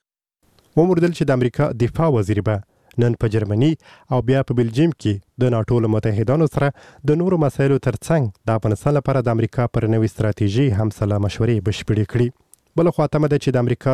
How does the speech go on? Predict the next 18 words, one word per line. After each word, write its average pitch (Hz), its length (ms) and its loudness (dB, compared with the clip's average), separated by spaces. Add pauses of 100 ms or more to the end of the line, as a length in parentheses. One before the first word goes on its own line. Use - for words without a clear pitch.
د 120 140 0
متحده 117 340 0
ایالتونو 113 460 0
لوی 107 160 2
درستیز 113 420 0 (420)
د 147 220 2
چهارشنبې 139 640 0
په 104 80 0
ورځ 104 180 0 (320)
د 123 80 2
افغانستان 123 400 -2
له 107 80 2
ولسمشر 107 560 0
سره 101 160 0
وګوري. 107 340 0 (540)
ور 160 220 2
نه 147 100 2
مخکې 139 160 -2